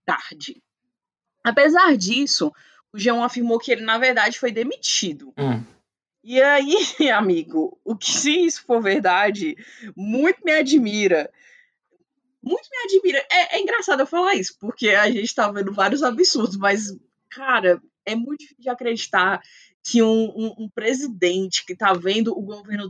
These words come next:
Speaker 1: dele pra ruína, é, ainda querer trazer mais escândalo, sabe? Não se blindar.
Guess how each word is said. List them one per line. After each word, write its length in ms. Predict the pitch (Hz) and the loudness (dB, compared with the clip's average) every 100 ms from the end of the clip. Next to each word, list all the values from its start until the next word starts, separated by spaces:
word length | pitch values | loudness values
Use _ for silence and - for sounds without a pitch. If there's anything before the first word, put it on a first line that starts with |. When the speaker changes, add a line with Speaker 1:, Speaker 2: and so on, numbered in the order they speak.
| 170 | 2
Speaker 1:
dele 300 | 180 190 190 | 6 6 2
pra 200 | - 180 | 0 0
ruína, 800 | 185 220 208 185 202 180 160 - _ _ _ - | 0 -2 -2 -4 -6 -6 -6 -8 _ _ _ 0
é, 320 | 196 208 214 214 | 0 0 2 4
ainda 640 | 226 240 247 269 277 277 _ _ - | 4 4 4 4 4 2 _ _ 2
querer 540 | 359 392 349 320 403 | 4 6 6 6 4
trazer 360 | - 330 311 302 | 2 2 2 0
mais 200 | 294 302 | 0 -2
escândalo, 480 | - 453 453 311 | -4 -2 -2 -2
sabe? 340 | 247 262 269 269 | -2 0 0 0
Não 200 | 254 339 | 0 2
se 180 | - 311 | 4 4
blindar. 480 | 320 427 370 311 | 2 -2 2 2